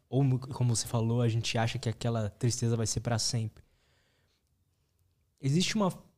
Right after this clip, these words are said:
existe algo que a gente possa fazer pra viver mais num, sem ser nesses extremos, sabe? Viver um pouco mais,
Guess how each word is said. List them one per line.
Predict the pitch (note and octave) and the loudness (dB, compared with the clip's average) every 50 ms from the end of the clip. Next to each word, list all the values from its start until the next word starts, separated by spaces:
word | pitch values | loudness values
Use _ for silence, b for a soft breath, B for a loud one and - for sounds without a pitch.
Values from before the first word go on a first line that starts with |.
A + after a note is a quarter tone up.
| _ _ _ | _ _ _
existe | C3+ B2 C#3 D#3+ - - - - G3 F3 - | 0 2 4 4 2 2 0 0 -2 -2 2
algo | - A#2 C#3 D#3 E3 C#3 | 4 4 6 6 4 2
que | - - | 4 4
a | B2+ | 6
gente | B2+ - - | 6 4 4
possa | - A#2+ - A#2+ | 0 0 0 2
fazer | - A#2 G#2+ A#2+ B2+ | 2 2 4 2 2
pra | - B2 A#2 | 4 2 2
viver | A2 A#2+ A#2+ G#2+ G#2 A#2+ C3 C3+ | 4 2 2 2 2 2 4 4
mais | B2+ B2 A#2 A#2+ B2 A#2 | 4 2 4 4 4 2
num, | A#2 B2 B2 A#2+ A#2 A2+ A2 G#2+ A2 - - _ _ _ _ _ _ | 2 2 2 2 2 0 0 -2 -6 -10 -14 _ _ _ _ _ _
sem | - - - D3 E3 | -6 0 2 2 4
ser | E3 - D#3 C#3+ | 4 4 4 4
nesses | C#3 C3 - B2+ A#2 A2 | 4 4 4 2 2 2
extremos, | G#2+ - - - C3+ D3 C#3+ B2+ A2+ G#2 | 0 0 2 2 4 4 6 4 2 2
sabe? | - - C3 C3 C3+ C3+ B2 | 0 0 0 0 2 0 0
Viver | B2+ - B2 A#2 A#2 B2 | -2 -2 -4 -2 0 0
um | A#2+ | 0
pouco | A#2+ - C3 C3 - C3 | 2 2 0 0 2 2
mais, | B2 A#2 A#2 A#2 G#2+ - - - | 2 2 2 2 0 0 -2 -4